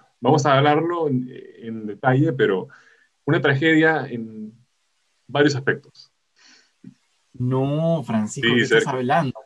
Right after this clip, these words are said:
Speaker 2: Para mí, n-, no es el peor, pero sí está dentro de los mejores. Para mí está dentro de los mejores. No es el mejor, está dentro de los mejores.
Speaker 1: Ya.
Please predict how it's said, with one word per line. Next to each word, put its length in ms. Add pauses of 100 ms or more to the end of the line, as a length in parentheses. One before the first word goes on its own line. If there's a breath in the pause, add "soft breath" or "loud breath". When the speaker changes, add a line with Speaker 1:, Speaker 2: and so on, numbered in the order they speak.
Speaker 2:
Para 120
mí, 300 (500)
n-, 340
no 220
es 120
el 100
peor, 420 (1040)
pero 200
sí 80
está 140
dentro 180
de 40
los 80
mejores. 520
Para 160
mí 80
está 140
dentro 160
de 40
los 80
mejores. 440 (220)
No 100
es 60
el 80
mejor, 240 (200)
está 120
dentro 140
de 40
los 80
mejores. 360 (340)
Speaker 1:
Ya. 300